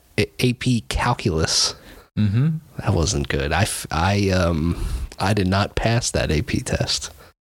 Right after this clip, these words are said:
Speaker 1: And during that A P test, I was questioning what I did with my life. <laughs>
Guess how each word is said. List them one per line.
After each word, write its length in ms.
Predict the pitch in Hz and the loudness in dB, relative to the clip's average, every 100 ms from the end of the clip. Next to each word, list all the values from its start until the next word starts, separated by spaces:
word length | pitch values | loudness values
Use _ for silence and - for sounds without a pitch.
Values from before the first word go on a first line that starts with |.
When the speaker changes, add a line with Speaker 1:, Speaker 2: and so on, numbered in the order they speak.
| _ _ - | _ _ -4
Speaker 1:
And 160 | 101 | -2
during 300 | 98 110 123 | 0 2 2
that 160 | 107 82 | 0 0
A 140 | 85 | -2
P 200 | 78 82 | 0 -2
test, 380 | 76 87 67 - - | 0 0 0 0 -2
I 180 | 85 | -2
was 260 | 87 76 - | 0 0 0
questioning 760 | - - 95 - - 82 73 | -2 -2 0 0 0 0 0
what 180 | 76 67 | 0 0
I 80 | 76 | 0
did 200 | 80 67 | -2 -2
with 220 | 78 - | -2 -2
my 100 | 73 | 0
life. 800 | 82 - - - - - - - - | 0 -2 -2 -2 -4 -8 -16 -10 -4
<laughs> 100 | - | -4